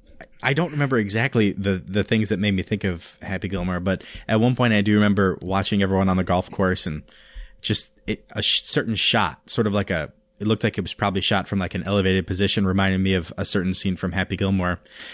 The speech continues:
And I was like, "Oh my God, this, another golf movie, just like Happy Gilmore." And, and I know there's, like, a,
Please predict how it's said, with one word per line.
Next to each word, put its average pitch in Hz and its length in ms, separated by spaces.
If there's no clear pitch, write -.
And 101 340
I 104 200
was 101 220
like, 95 240
"Oh 170 60
my 160 120
God, 175 240
this, - 320
another 131 240
golf 147 320
movie, 92 220
just 117 160
like 123 140
Happy 127 220
Gilmore." 107 480
And, 85 180
and 117 160
I 113 40
know 120 100
there's, 127 200
like, 135 140
a, 90 160